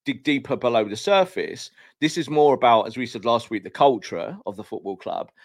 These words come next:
and about what you put out there, you know, what you put out there and what, what you manifest to come back to you. And all of these failures of footballers, Scott, in the last ten years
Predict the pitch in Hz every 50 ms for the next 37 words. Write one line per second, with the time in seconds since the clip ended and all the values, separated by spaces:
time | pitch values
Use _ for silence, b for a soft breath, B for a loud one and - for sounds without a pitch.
0 | B B B 123 123 120 - 123 120 117 113 127 139 127 - 135 131 127 120 -
1 | - 123 - 120 135 131 117 - 117 151 151 139 117 104 110 120 117 110 110 107
2 | 110 139 143 - 131 123 - 147 - 123 127 117 - 113 113 113 113 110 117 117
3 | 107 - - 123 127 - - 117 120 117 113 117 - - 113 - - - 117 -
4 | 110 104 98 - 156 - - _ - - 151 110 92 82 - - - - B B
5 | B B B B B B - - 202 247 285 262 226 202 170 - - 190 180 180
6 | 175 147 123 113 - 117 - - 180 165 - 127 110 101 98 - - 110 98 95
7 | 110 117 117 123 127 127 - - - 143 131 131 135 165 151 104 73 80 127 135
8 | -